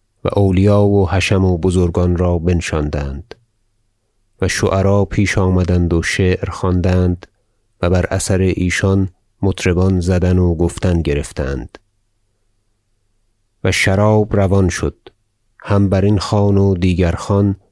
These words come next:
که سرهنگان و خیلتاشان و اصناف لشکر بودند، مشربه های بزرگ، چنانکه از خوان مستان بازگشته بودند. امیر قدحی چند خورده بود از خوان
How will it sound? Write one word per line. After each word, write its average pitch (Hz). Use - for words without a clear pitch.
که -
سرهنگان 92
و 92
خیلتاشان 90
و 92
اصناف 92
لشکر 85
بودند، 95
مشربه 90
های 92
بزرگ، 92
چنانکه 92
از 90
خوان 107
مستان 92
بازگشته 87
بودند. 78
امیر 110
قدحی 104
چند 110
خورده 98
بود 98
از 92
خوان 113